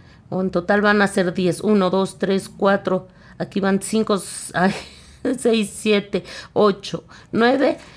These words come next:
y diez. En total serían diez puntos. Cinco a la derecha, cinco a la izquierda. Entonces estaríamos hablando de diez puntos. <laughs> Aquí ya se me hizo fácil agarrar, este,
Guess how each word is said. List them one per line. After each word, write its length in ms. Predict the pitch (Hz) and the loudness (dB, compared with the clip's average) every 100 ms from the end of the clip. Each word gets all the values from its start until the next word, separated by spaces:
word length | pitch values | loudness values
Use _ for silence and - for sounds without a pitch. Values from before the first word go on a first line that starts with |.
| - | -12
y 160 | - 208 | -2 0
diez. 420 | 202 190 170 - - - | 2 2 0 -4 -16 -2
En 200 | - 220 | 2 4
total 400 | 226 220 254 277 | 2 4 4 6
serían 360 | 277 240 240 233 | 4 6 4 4
diez 280 | 226 214 | 2 0
puntos. 500 | - 196 185 175 160 - | 0 -2 0 -2 -6 -8
Cinco 480 | - - 220 208 214 | -6 0 2 4 2
a 40 | |
la 120 | 208 | 4
derecha, 540 | 220 233 240 262 262 - - - | 4 4 2 0 -2 -2 -10 -14
cinco 460 | - 220 226 220 220 | -4 0 2 2 2
a 60 | |
la 80 | 226 | 4
izquierda. 720 | 233 - - 240 240 247 285 - | 0 -2 2 4 6 4 4 4
Entonces 540 | 214 202 214 208 196 | 0 2 0 0 -2
estaríamos 640 | 202 - 196 196 190 196 | -2 0 2 2 2 2
hablando 400 | 220 208 202 208 | 2 2 2 2
de 160 | 208 190 | 0 0
diez 420 | 180 180 185 180 | -2 0 0 -2
puntos. 640 | - 247 262 - - - - - - - - - - - - - - - - | -4 -2 -2 -2 -14 -16 -18 -20 -20 -20 -20 -20 -20 -20 -20 -20 -20 -16 -4
<laughs> 880 | 196 - 339 - 302 - 403 269 | -4 -2 -2 -2 -4 -4 -6 -4
Aquí 260 | 190 196 226 | -2 0 2
ya 120 | 254 | 4
se 120 | 254 | 4
me 80 | 247 | 2
hizo 160 | 269 254 | 2 2
fácil 340 | 226 247 247 | 2 2 4
agarrar, 460 | 226 202 196 208 220 | 4 4 4 4 4
este, 640 | 196 - - 196 180 175 | 0 -4 -6 -2 -2 -4